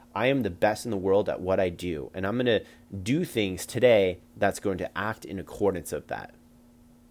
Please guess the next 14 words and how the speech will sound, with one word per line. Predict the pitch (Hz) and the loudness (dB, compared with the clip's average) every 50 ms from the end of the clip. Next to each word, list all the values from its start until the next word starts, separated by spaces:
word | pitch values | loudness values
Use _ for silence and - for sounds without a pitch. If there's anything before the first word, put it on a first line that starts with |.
| - - - - - - - - - | -20 -20 -20 -20 -20 -20 -14 -6 -2
I | 98 120 139 | 0 2 2
am | 151 156 139 | 2 2 2
the | 107 | 0
best, | 92 90 - - 147 131 107 101 98 - - - - - - | -2 0 4 6 8 8 8 6 2 0 -4 -12 -16 -14 -6
Kevin, | - 107 101 87 87 82 80 - - - - - - | -2 0 0 0 0 -4 -8 -12 -18 -20 -20 -12 -6
I | - 120 | -2 0
am | 135 139 135 | 0 2 2
the | 117 | 0
best | 101 90 - 117 123 117 95 - - - | 0 0 0 2 2 2 0 -2 -6 -14
pre-diabetic | - - - 120 127 135 117 107 101 104 107 - - 87 92 104 104 - - | -12 -6 -4 -2 -2 0 2 4 4 4 4 2 2 0 0 0 -2 -4 -4
coach | - - 92 107 104 - | -4 -2 0 0 -2 -4
in | - 92 95 | -8 -8 -6
the | 90 80 | -6 -6
world. | 71 78 - 90 92 87 65 55 50 - - | -6 -6 -4 -2 0 0 -2 -4 -8 -12 -16